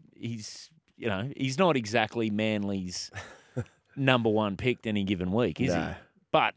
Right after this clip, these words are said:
Speaker 1: you know what? He's a, he's a big person. He probably, you know what? And th-, having said that, from a marketing point of view, you
Speaker 2: Mm.
Speaker 1: throw a big bearded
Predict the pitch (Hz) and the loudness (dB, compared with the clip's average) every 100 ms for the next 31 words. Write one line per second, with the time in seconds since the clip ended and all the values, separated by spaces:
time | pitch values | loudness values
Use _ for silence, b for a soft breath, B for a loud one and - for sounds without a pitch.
0 | _ 170 165 113 151 147 160 151 143 - | _ 2 4 4 2 2 0 0 -4 -4
1 | 131 135 117 160 131 127 120 - 107 107 | -2 -2 0 0 0 0 0 0 -2 0
2 | 139 202 240 240 113 - - 156 123 104 | 4 4 4 2 0 -2 2 4 4 2
3 | - 131 120 95 - 120 135 113 131 113 | 0 -2 0 -2 -2 0 0 0 0 2
4 | 113 - 107 101 110 117 117 110 104 92 | 0 0 -2 0 0 0 -4 -2 -2 -2
5 | 85 76 - b b b b 139 - 143 | -2 -4 -6 b b b b 2 4 4
6 | 123 117 110 101 98 127 123 101 85 110 | 6 6 4 0 4 4 4 0 0 4
7 | 110 104 104 98 | 6 6 6 4